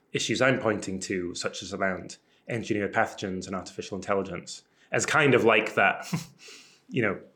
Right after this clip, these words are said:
climate change in the nineteen twenties or something. So that's one thing. Then secondly is, uh, priorities that I still think are important, which are, uh,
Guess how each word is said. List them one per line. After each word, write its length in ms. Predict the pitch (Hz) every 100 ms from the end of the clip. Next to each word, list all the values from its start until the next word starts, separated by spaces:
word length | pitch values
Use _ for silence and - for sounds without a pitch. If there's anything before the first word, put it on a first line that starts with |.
| _ _
climate 400 | - 104 101 -
change 380 | - 101 98 92
in 60 | 95
the 80 |
nineteen 280 | 95 90 95
twenties 400 | 92 98 98 95
or 60 | -
something. 420 | - - - 127 _ _ _ _ _ _ _ _ - -
So 120 | 196
that's 180 | 202 160
one 160 | 160
thing. 280 | - 101 95 - _ _ -
Then 340 | 117 240 269
secondly 680 | - 170 190 147 110 98 104
is, 540 | - 120 113 107 - - -
uh, 240 | 113 110 -
priorities 600 | - 113 117 117 - 117
that 100 | 135
I 60 | 120
still 300 | - 127 127
think 260 | 127 98 98
are 200 | 92 95 -
important, 560 | 107 95 101 104 98 - _ _ _ _
which 300 | 113 117 -
are, 420 | 127 113 107 104 - _ _
uh, 280 | 127 104 101